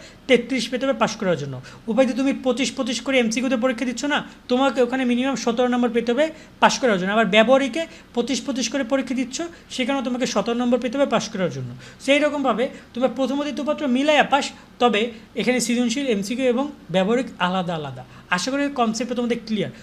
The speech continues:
তারপর যদি না হয়, তোমরা আমাদের ওই ভিডিওগুলো দেখো, তাহলে আমরা তোমাদেরকে সেখানে কিন্তু অনেক ভালোভাবে এক্সপ্লেন করে দিয়েছি। সেই ব্যাপারে নিয়ে অত টেনশন করার কিছু নেই।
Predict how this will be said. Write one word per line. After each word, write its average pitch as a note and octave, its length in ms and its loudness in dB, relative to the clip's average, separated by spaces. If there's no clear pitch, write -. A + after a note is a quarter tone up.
তারপর A3+ 320 4
যদি C#4 180 -2
না G#3 140 0
হয়, F3+ 240 0
তোমরা G3+ 160 -2
আমাদের A#3 220 -2
ওই A3 160 4
ভিডিওগুলো A3+ 440 2
দেখো, G3 340 -2
তাহলে A3 180 4
আমরা A3 180 2
তোমাদেরকে A3+ 280 -4
সেখানে A#3+ 360 -4
কিন্তু A#3+ 180 -2
অনেক A#3 220 -4
ভালোভাবে G3+ 320 -2
এক্সপ্লেন G#3+ 400 -2
করে A3 180 0
দিয়েছি। A3 380 0
সেই C4 140 -2
ব্যাপারে C4+ 240 0
নিয়ে C#4 100 0
অত C#4 140 0
টেনশন B3+ 380 -2
করার A3+ 200 0
কিছু G3 180 -4
নেই। C4 120 -2